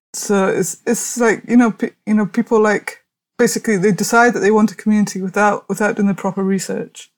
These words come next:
into what kind of community they're gonna have and what's involved and what's involved in maintaining it. You know, I had a guy the other day who, who had s-, started a, a community, and he was like,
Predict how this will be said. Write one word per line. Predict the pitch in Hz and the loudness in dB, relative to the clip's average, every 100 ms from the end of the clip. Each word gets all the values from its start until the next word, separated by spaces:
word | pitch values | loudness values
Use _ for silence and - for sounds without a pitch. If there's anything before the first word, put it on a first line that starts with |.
| _ _ 180 | _ _ -4
into | 190 - 190 202 - - _ - | -4 -2 -4 -4 -8 -14 _ -6
what | 175 196 - | -2 -2 -2
kind | - 196 | -4 -4
of | 190 | -4
community | 185 190 190 - 196 | -4 -4 -4 -6 -6
they're | 185 | -6
gonna | 196 196 | -6 -6
have | 175 190 190 175 _ _ _ _ _ | -4 -4 -6 -10 _ _ _ _ _
and | 196 185 | -4 0
what's | 196 190 196 | 0 0 -2
involved | 185 190 185 185 180 | 0 0 0 -2 -4
and | 185 | -4
what's | 190 202 | -2 -2
involved | 185 202 185 | -2 -2 0
in | 196 | 0
maintaining | 185 190 214 202 202 185 | 0 0 0 2 2 0
it. | 180 - _ _ _ _ _ - | -4 -8 _ _ _ _ _ -2
You | 190 | 2
know, | |
I | 185 | 4
had | 196 214 208 | 4 2 2
a | |
guy | 196 196 | 2 2
the | 180 | 2
other | 185 190 | 2 0
day | 190 196 214 | 2 2 2
who, | 214 202 | 2 2
who | 214 | 0
had | 208 | -2
s-, | - - 196 | -4 -6 -6
started | - 226 220 220 | -2 0 0 0
a, | 208 202 214 175 | 0 0 0 -4
a | |
community, | 190 220 220 226 233 220 | -2 0 2 0 0 0
and | 214 | 0
he | |
was | 202 208 | 0 -2
like, | 202 - | -6 -8